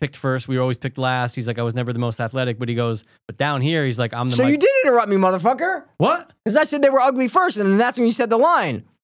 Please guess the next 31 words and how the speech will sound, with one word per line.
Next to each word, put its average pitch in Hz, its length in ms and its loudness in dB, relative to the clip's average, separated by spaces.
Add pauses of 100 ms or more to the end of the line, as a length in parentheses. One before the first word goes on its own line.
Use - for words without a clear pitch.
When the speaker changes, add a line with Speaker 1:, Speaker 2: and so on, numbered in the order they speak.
(500)
Speaker 1:
No. 180 300 2
Speaker 2:
So 180 140 4
don't 285 160 2
fucking 247 300 0
say 190 120 2
I 180 60 2
interrupted 160 400 2
Speaker 1:
No, 127 40 0
Speaker 2:
you 151 60 0
Speaker 1:
you 151 180 2
Speaker 2:
first. 240 200 2
Speaker 1:
stopped. 311 460 -6
<laughs> - 60 -20 (1120)
Anyway, 160 360 2 (160)
so 156 220 0
it, 151 240 -4 (360)
for 156 140 0
the 143 100 0
third 190 280 0
time 131 280 0
now, 120 380 0 (480)
he's 143 180 0
gonna 143 200 0
say 147 320 -2
that, 135 220 0
like, 127 260 -2
down 139 240 -2
here, 139 260 0
like, 127 200 -2 (340)
he's 123 120 -6
like, 123 140 -2